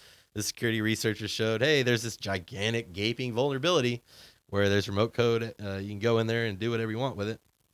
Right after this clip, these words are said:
Uh, Western Digital then replied, "Hey,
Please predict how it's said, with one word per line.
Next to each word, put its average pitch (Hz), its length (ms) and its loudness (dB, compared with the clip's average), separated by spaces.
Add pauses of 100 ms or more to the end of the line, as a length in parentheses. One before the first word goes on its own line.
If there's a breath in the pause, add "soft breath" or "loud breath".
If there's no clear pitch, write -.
(1200)
Uh, 113 220 6
Western 147 300 6
Digital 135 520 8
then 127 220 6
replied, 123 460 6
"Hey, 123 300 6